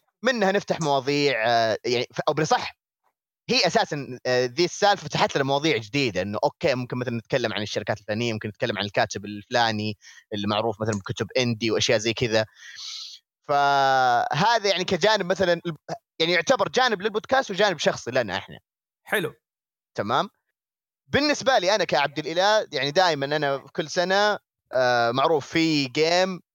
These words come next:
Speaker 1: لازم نمسكها، نحلل أمها، آه، تكون غالبا أشياء كذا، ال-، اللوتر شوتر، أشياء هذه. فغالبا السنة هذه حتكون Borderland three، والله أعلم.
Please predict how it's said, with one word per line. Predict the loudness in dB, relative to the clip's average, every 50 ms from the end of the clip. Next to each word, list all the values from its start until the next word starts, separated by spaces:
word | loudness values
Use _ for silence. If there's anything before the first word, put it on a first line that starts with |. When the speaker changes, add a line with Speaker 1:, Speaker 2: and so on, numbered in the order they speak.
| _ _ _ _ 0
Speaker 1:
لازم | 2 2 2 2 0 -2
نمسكها، | -2 -2 -2 2 0 0 0 0 -2 0 2 2 0 -2 -4 _ _ _ _ _ _ -20 _ _ -10
نحلل | -6 -2 -2 -2 0 -2 -2 0 0
أمها، | 0 0 0 -2 0 2 2 2 2 0 -6 _ _ _ _ _ -20 -20 -20 -20 _ _ _ _ _ _ _
آه، | 0 2 2 2 4 4 4 4 4 4 4 4 2 2 2 2 0 -2 -4 -6
تكون | -8 -4 0 2 2 2 2 0 -4 0
غالبا | 2 2 2 2 2 0 -2 -2 -2 0 0 0
أشياء | 2 2 2 2 4
كذا، | 2 2 2 2
ال-، | 0 0 -2 -2
اللوتر | -2 0 0 0 -2 0 -2 -4 -4
شوتر، | -2 -2 0 0 -2 -2 0 0 0 0 0
أشياء | 0 0 0 2 2 4
هذه. | 2 2 2 0 0 -2 -4 -4 -6 _ _ _ _ _ _ _ _ _ _ _ _ _ _ _ _ _ _ -2
فغالبا | 0 2 2 2 2 2 2 2 2 0 -2 -4
السنة | -4 0 2 2 4 4 2 2
هذه | 2 0
حتكون | -2 -4 -6 -2 -2 -2 0 2
Borderland | 0 0 0 0 -2 0 0 0 0 0 -4 -6
three، | -4 -2 -2 -2 -2 -4 -8 -18 -20 -12 -10
والله | -4 -2 0 2 2 2 2
أعلم. | 2 2 0 0 -2 -2